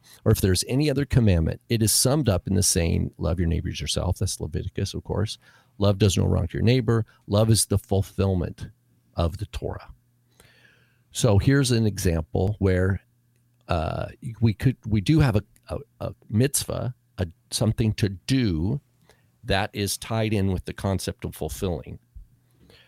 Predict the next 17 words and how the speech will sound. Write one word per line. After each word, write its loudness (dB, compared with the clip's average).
But 2
the 4
doing, 2
this 0
is 0
a 2
repeat, -2
uh, -4
any 2
one 2
instance 0
where 4
I 4
show 2
love 2
for 0
another 0